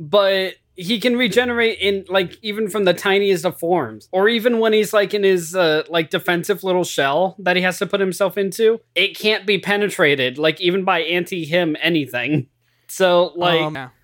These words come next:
Speaker 1: so, like, he can regenerate. He has, like, the ultimate defense. He can go Mach twenty, and then Saitama can literally just, like, destroy anything in a single punch. My question is, can he destroy,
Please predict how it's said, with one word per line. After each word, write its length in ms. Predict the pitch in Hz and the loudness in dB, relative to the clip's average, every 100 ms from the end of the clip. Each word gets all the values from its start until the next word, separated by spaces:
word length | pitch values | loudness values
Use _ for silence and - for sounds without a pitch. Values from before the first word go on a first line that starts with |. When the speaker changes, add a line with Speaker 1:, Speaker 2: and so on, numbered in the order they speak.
| _ | _
Speaker 1:
so, 240 | - 190 | 0 2
like, 160 | 185 180 | 2 2
he 160 | 214 | 0
can 120 | 208 196 | 2 2
regenerate. 640 | 175 185 202 240 247 190 | 2 2 2 2 0 0
He 100 | 202 | 2
has, 220 | 202 175 | 2 2
like, 180 | 185 165 | -2 0
the 100 | 185 | -2
ultimate 440 | 156 170 208 202 | 0 -2 0 -4
defense. 440 | 190 190 190 190 - | -2 0 0 0 -4
He 100 | 170 | -4
can 140 | 170 | 0
go 140 | 165 | 2
Mach 320 | 156 160 185 - | 2 0 -2 -2
twenty, 500 | 185 180 180 170 - | 0 2 2 0 -2
and 100 | 160 | 0
then 120 | 165 165 | 2 2
Saitama 500 | - 185 185 202 190 | 2 0 0 0 0
can 200 | 190 170 | 2 4
literally 400 | 175 175 170 175 | 4 4 0 0
just, 240 | 165 160 | -2 0
like, 140 | 156 143 | -2 -2
destroy 420 | 156 - 156 160 | -6 0 2 2
anything 380 | 139 147 151 175 | 0 -4 -2 -4
in 80 | 156 | -4
a 60 | |
single 260 | 139 170 151 | -4 -4 -4
punch. 560 | 123 131 143 180 - _ | -6 -6 -6 -8 -12 _
My 140 | - 165 | -2 -2
question 440 | - 233 240 269 | 0 0 -2 -2
is, 200 | 240 226 | -2 -4
can 260 | - 240 254 | -4 -4 -2
he 140 | 285 | -2
destroy, 580 | 320 285 - - 262 262 | -2 -4 -8 -2 0 0